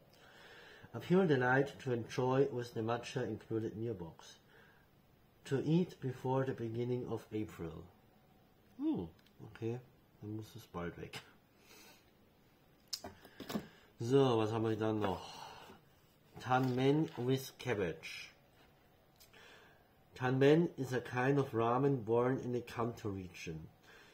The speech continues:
with a translucent broth made from chicken. This month you will be able to taste these noodles with the most classic version, cabbage. Inseparable from tanmen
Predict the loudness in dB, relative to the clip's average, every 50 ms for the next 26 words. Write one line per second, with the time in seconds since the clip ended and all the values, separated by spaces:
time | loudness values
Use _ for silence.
0 | -20 -20 -20 _ _ -20 -20 -20 -20 -20 -20 -20 _ _ _ _ -2 4 6 6
1 | 8 8 6 4 4 2 0 0 0 0 2 2 2 2 2 2 0 0 0 0
2 | 0 2 2 2 2 0 -4 -6 -2 2 2 2 2 2 0 -2 -2 -2 -2 -2
3 | -2 -2 0 -2 -2 -2 -4 -2 -2 -2 -2 -2 -4 -2 0 0 0 0 -2 -2
4 | -2 0 4 6 4 4 4 2 0 0 2 2 0 0 -2 -4 -10 -8 -4 -2
5 | -2 -2 -4 -6 -6 -4 -4 -4 -2 -4 -4 -2 0 2 2 0 0 -4 -10 -12
6 | -12 -12 -12 -10 -8 -6 -2 0 2 2 0 0 -4 -10 -16 -10 -4 -2 -2 -2
7 | -2 -4 -6 -8 -2 0 0 0 0 -2 -6 -10 -10 -12 _ -14 -4 -4 -2 -2
8 | -2 -4 -4 -6 -12 -16 -16 -20 -20 -20 -20 -20 -20 -20 -20 -20 -20 _ _ _
9 | _ _ _ _ 2 2 2 2 4 2 2 2 4 4 4 4 6 6 6 6
10 | 4 2 -2 -4 -2 -2 -2 -2 -4 -4 -2 0 0 0 0 0 2 2 2 0